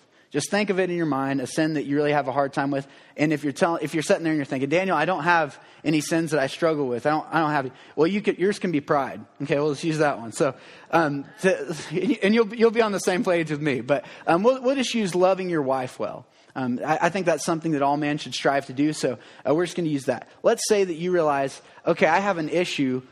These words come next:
loving my wife well. I, I don't treat her like I ought to, and, and I need to, I need to do a better job at that." So you say, "Man, I can't do it, but okay, I'm gonna try. I'm gonna try to handle this thing."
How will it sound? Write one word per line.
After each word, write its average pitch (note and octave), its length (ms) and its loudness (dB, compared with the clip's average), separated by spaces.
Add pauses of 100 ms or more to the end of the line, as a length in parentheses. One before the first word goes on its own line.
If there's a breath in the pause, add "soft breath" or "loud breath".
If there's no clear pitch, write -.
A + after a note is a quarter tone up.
(100)
loving D3+ 340 2
my C3+ 160 0
wife B2 380 -4
well. - 260 -12
I, C#3+ 240 -6
I D#3 120 2
don't E3 180 -2
treat E3 220 -4
her E3+ 80 2
like C#3+ 200 2
I D3+ 120 2
ought B2+ 220 -4
to, A#2+ 220 -4 (340 loud breath)
and, C3 260 0
and C#3 240 -2
I D3 100 0
need D3 300 -2
to, C3 180 -2
I C#3+ 80 0
need E3 160 0
to C#3+ 80 -4
do C#3 100 0
a C3+ 60 0
better C3 260 0
job A#2 280 -4
at G#2 100 -16
that." - 240 -8 (200 loud breath)
So D#3+ 220 2
you C#3 120 -2
say, C3 280 0
"Man, D#3+ 280 0
I D3 100 -4
can't E3+ 320 -2
do D3 180 0
it, C3+ 160 -4
but B2+ 260 -4
okay, E3+ 200 2
I'm E3+ 160 2
gonna D#3+ 160 -2
try. A#2 400 -4
I'm E3+ 140 -4
gonna F#3 160 0
try E3 240 2
to D3+ 40 0
handle C#3+ 280 -2
this A2+ 160 -6
thing." A#2 180 -8